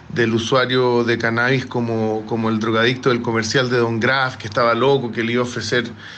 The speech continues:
cosas a los niños. Ya también sabemos que el argumento de la puerta de entrada, eh,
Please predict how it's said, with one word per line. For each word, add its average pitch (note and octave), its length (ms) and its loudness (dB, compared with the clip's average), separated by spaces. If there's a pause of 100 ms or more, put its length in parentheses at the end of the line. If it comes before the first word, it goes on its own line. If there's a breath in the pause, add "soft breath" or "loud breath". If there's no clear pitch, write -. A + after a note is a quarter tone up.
(160 loud breath)
cosas C3+ 180 -6
a B2 80 2
los A2+ 200 -2
niños. D3+ 440 0 (420 loud breath)
Ya C3+ 160 2
también C#3 260 2
sabemos C#3+ 320 2
que A2+ 560 0
el A2+ 260 -2
argumento A#2+ 520 0
de B2 80 4
la A#2 120 2
puerta C3 300 0
de B2+ 60 2
entrada, C3+ 760 0
eh, A2+ 300 -4